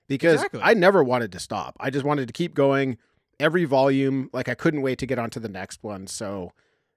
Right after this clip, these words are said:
Speaker 1: yeah, awesome.
Speaker 2: We covered volume one in, like, episode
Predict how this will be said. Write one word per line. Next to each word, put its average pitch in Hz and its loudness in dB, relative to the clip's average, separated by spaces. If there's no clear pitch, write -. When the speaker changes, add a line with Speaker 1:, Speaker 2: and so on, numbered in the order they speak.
Speaker 1:
yeah, 82 -10
awesome. 90 -14
Speaker 2:
We 156 -6
covered 233 -4
volume 196 -2
one 175 -2
in, 160 -4
like, 147 -4
episode 156 -8